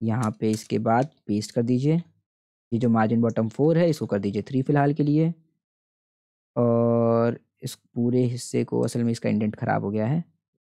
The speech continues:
तो पहले इंडेंट ठीक कर लें। इसका इंडेंट कुछ ऐसा होगा, ठीक है। ध्यान दीजिएगा, इंडेंट अगर गड़बड़ हो जाएगा तो आपको कोडिंग में दिक्कत होगी,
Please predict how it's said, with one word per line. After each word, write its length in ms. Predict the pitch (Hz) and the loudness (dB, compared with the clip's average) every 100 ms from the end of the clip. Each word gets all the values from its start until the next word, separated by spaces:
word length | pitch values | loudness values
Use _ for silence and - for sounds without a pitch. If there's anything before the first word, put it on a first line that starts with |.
| - | -10
तो 60 | |
पहले 180 | 127 113 | -6 -4
इंडेंट 280 | 110 113 110 | -4 -4 -6
ठीक 140 | 104 | -6
कर 100 | - | -6
लें। 140 | 110 139 | -6 -6
इसका 960 | - _ _ _ _ _ _ _ 113 | -10 _ _ _ _ _ _ _ -6
इंडेंट 360 | 110 110 110 110 | -2 -2 -4 -6
कुछ 300 | - 113 - _ _ - | -6 -8 -10 _ _ -14
ऐसा 220 | 92 95 | -12 -10
होगा, 300 | 95 - 87 - _ _ _ _ - | -10 -10 -12 -14 _ _ _ _ -4
ठीक 120 | 156 | 0
है। 80 | 127 | 0
ध्यान 280 | 117 147 165 | 2 2 4
दीजिएगा, 300 | 175 180 185 | 4 4 4
इंडेंट 320 | 180 143 156 | 2 2 2
अगर 180 | 147 151 | 4 2
गड़बड़ 260 | 143 135 147 | 2 2 4
हो 100 | 151 | 4
जाएगा 380 | 156 151 160 156 | 4 4 2 2
तो 300 | 156 123 120 | 2 2 2
आपको 380 | 120 110 - 160 | 0 -2 -2 -4
कोडिंग 360 | 156 117 110 120 | 0 0 2 2
में 100 | 135 | 0
दिक्कत 300 | 117 107 104 | -2 -4 -4
होगी, 220 | 104 | -4